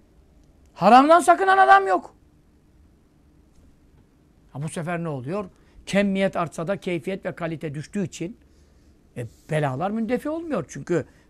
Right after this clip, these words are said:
Mevla, "İn tettekullah."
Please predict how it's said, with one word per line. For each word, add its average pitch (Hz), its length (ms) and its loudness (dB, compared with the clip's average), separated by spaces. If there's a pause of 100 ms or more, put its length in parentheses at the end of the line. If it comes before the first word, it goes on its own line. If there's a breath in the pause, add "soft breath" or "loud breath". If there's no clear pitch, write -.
Mevla, 151 480 0 (1000)
"İn 131 120 -6
tettekullah." 269 960 2